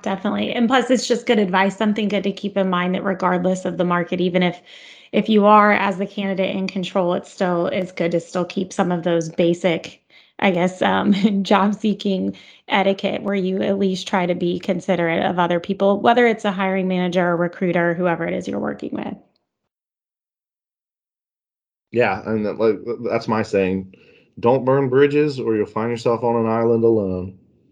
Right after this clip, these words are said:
Speaker 1: I like that. <laughs> Okay, well, Chris, is there anything else that you wanna share? I think this has all been good information from, you know, the five strategies that we talked about and then everything that we've covered about
Speaker 2: Well,
Speaker 1: today's
Speaker 2: honestly, the only,
Speaker 1: topic.
Speaker 2: the, the only thing I, I would do is maybe, um, in the future we,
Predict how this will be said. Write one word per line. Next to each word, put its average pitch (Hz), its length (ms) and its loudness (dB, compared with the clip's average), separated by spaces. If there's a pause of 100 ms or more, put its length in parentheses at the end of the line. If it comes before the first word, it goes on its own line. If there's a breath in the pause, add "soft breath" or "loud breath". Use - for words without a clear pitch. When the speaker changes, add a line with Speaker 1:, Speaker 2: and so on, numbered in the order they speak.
Speaker 1:
I 208 120 -4
like - 300 -4
that. - 380 -8
<laughs> - 760 -2 (640)
Okay, 311 220 4
well, 311 100 8
Chris, 311 260 2
is 269 100 -2
there 269 180 2
anything 269 400 0
else 233 220 -2
that 285 100 -2
you 254 100 0
wanna 233 180 0
share? 214 280 2
I 240 80 0
think 220 180 -2
this 226 160 -4
has 220 80 -2
all 214 140 4
been 214 160 2
good 208 120 2
information 202 580 0
from, 190 460 -2
you 208 80 -2
know, 180 140 0
the 180 100 -2
five 190 300 2
strategies 190 600 2
that 202 100 -2
we 202 100 -2
talked 196 320 -4
about 185 380 0
and 196 80 -4
then 185 100 -4
everything 185 400 -4
that 185 100 -4
we've 180 200 -4
covered 180 340 -2
about 170 240 2
Speaker 2:
Well, 165 80 4
Speaker 1:
today's 143 140 -2
Speaker 2:
honestly, 190 320 6
the 160 100 8
only, 180 220 6
Speaker 1:
topic. - 60 -6
Speaker 2:
the, 156 120 4
the 143 140 -2
only 175 160 2
thing 175 420 0
I, 147 400 2
I 139 140 2
would 147 120 6
do 131 220 2
is 120 100 0
maybe, 123 600 -2
um, 110 640 0
in 123 120 -2
the 117 60 2
future 131 300 -2
we, 120 240 0